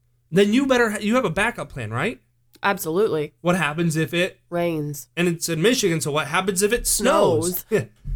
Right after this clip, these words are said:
Speaker 1: And you may even have a professional person helping you.
Speaker 2: Right.
Speaker 1: But does the bride know what the backup plan is?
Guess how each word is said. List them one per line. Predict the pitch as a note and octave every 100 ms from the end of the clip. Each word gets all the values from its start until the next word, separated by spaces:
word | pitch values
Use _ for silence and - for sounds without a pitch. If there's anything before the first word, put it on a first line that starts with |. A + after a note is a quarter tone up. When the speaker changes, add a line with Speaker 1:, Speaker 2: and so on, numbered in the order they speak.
| - - - - - - _ _
Speaker 1:
And | A3+ A#3+ A#3
you | A3+ A#3+
may | C4 D#4+
even | D4+ B3+
have | A3+ A#3 A#3+
a |
professional | A3+ A3 - A#3 A#3+ A3
person | - G#3 A3
helping | G#3 A#3+ D#4+ F#3+ D3
you. | A#2 G2 _ _ _ _ _ _
Speaker 2:
Right. | F3+ - - -
Speaker 1:
But | F3 E3+ _ _ _
does | E3 D#3+
the | E3+
bride | D#3+ E3+ G#3+
know | F#3+ F#3
what | F#3
the | D#3+
backup | D#3+ D#3+ F#3
plan | - F3+
is? | F#3 G3+